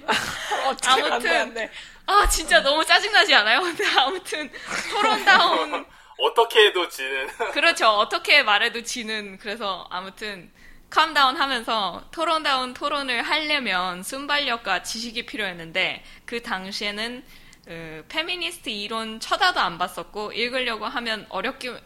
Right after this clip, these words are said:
Speaker 2: 어렵게만 느껴졌었어요. 뭐, 공부하는 것처럼. 근데 논리적으로 성차별이 왜 생기는 건지 깊게 생각해보거나 이렇게 따져본 적이 없었거든요.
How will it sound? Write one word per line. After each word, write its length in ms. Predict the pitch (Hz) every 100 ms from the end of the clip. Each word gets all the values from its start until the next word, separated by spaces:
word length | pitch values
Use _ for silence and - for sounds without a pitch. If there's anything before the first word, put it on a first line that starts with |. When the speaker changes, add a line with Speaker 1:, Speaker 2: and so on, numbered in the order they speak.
| -
Speaker 2:
어렵게만 640 | 202 311 349 294 254 196
느껴졌었어요. 800 | 170 - 170 156 - 165 - 85 - - - -
뭐, 260 | 170 147 - - -
공부하는 540 | 262 233 254 262 196
것처럼. 440 | 147 - 180 190 277 - -
근데 140 | 185 180
논리적으로 800 | 175 214 247 269 247 214 214 208
성차별이 680 | 302 302 311 285 254 220
왜 300 | 196 185 180
생기는 420 | 233 285 320 294 247
건지 380 | 208 190 175
깊게 380 | - 175 - 180
생각해보거나 880 | 262 277 311 - 240 190 196 180 170
이렇게 200 | - -
따져본 480 | 160 254 359 370 330
적이 220 | 269 196
없었거든요. 920 | - - 180 180 160 160 156 160 151